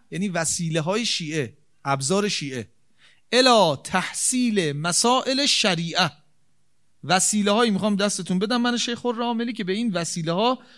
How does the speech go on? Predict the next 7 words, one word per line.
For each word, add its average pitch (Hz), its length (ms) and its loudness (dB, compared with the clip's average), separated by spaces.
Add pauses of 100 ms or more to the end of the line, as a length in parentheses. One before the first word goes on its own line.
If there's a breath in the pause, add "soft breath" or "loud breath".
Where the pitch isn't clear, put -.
شما 220 300 0
بتوانید 165 600 -2
تحصیل 233 720 0
کنید 262 440 -4 (200 soft breath)
مسائل 190 680 2
شریعت 170 580 -2
را، 117 200 -14